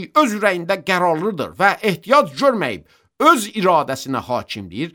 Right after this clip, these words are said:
və ürəyində bu qərara gəlib ki, bakirə qızını saxlasın, yaxşı edər.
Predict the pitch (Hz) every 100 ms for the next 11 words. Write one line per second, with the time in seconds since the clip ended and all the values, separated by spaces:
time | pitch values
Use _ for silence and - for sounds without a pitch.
0 | - - 240 240 240 233 226 254 190 175
1 | 262 208 233 214 214 214 196 214 190 -
2 | 147 - - 196 262 220 233 311 233 165
3 | 170 131 143 113 95 - 131 - _ -
4 | - - 65 _ _